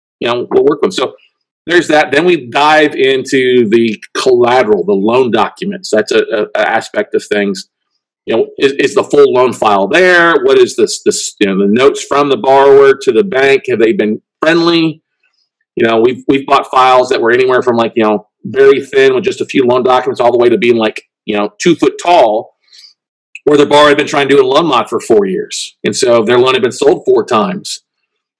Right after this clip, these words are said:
And so they had the hardship letters in there, the tax return. So we learn a lot about that borrower and that property by diving the collateral file. The one thing we don't get that people that come from the fix and flip side, we don't get to go into the houses. Somebody's usually living in it.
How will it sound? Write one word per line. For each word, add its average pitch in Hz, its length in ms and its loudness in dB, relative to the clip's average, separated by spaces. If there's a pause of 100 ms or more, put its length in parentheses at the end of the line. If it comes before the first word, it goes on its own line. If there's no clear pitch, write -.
(120)
And 117 120 -2
so 135 120 -6
they 127 140 6
had 131 120 -2
the 123 100 0
hardship 151 520 -2
letters 110 280 -2
in 104 120 0
there, 101 100 0
the 95 100 2
tax 139 320 -4
return. 113 300 -4
So 120 300 0 (200)
we 151 200 -2
learn 196 360 2
a 185 80 2
lot 165 280 4
about 135 300 -2
that 117 200 -4
borrower 131 560 4
and 120 120 -4
that 110 200 -4
property 117 580 -2 (460)
by - 140 -2
diving - 260 -2
the - 40 -6
collateral - 320 -2
file. - 340 -6
The 113 120 0
one 160 280 2
thing 185 320 0
we 160 200 0
don't 151 320 -2
get 135 220 -2
that 127 120 -6 (460)
people 98 200 0
that - 80 -2
come 135 140 -6
from 123 120 -4
the 113 80 -2
fix - 200 -6
and 117 120 -8
flip - 160 0
side, 151 340 -2
we 143 60 2
don't 175 120 0
get 165 100 -8
to 151 60 -4
go 147 140 0
into 135 120 -2
the 117 60 0
houses. - 540 -6
Somebody's 151 340 -2
usually 135 260 2
living 110 360 0
in 87 120 -6
it. - 180 -14